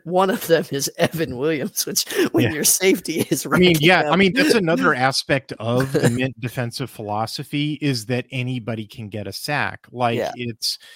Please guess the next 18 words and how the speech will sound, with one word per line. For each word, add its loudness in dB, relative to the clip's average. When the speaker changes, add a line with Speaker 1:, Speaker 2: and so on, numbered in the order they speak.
Speaker 2:
I -2
mean, 0
everybody 0
is -6
a -10
pass, -8
uh, -4
defender, 0
and 4
everybody 0
is -6
a -10
potential -10
pass -8
rusher, -10
because -2
the, 0
Speaker 1:
Yeah. -4